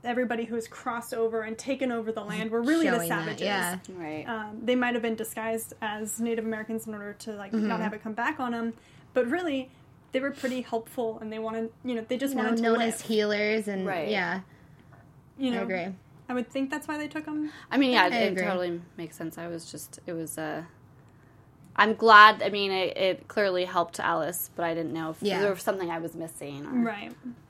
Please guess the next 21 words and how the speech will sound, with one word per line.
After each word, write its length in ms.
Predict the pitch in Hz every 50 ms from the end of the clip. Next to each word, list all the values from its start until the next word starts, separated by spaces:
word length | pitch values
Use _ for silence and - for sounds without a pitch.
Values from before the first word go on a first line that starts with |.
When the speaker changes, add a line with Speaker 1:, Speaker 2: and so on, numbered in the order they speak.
| - - -
Speaker 1:
It's 180 | 311 339 311 359
a 40 |
good, 200 | 311 311 254 220 - -
it 140 | 262 262 233
was, 140 | 262 247 254
it's 200 | 247 247 247 -
a 60 | 247
wonderful 280 | 240 240 240 233 - 233
question, 300 | - 233 226 - 240 226
and 140 | 220 220 220
if 80 | - -
you 60 | 233
guys 240 | 226 226 226 220 233
have 180 | 233 226 214
opinions 380 | 220 214 - 226 220 220 220 214
on 100 | 226 226
that, 160 | 214 190 165
go 80 | 190 220
ahead 140 | 214 240
and 80 | 233 226
leave 260 | 226 220 220 220 220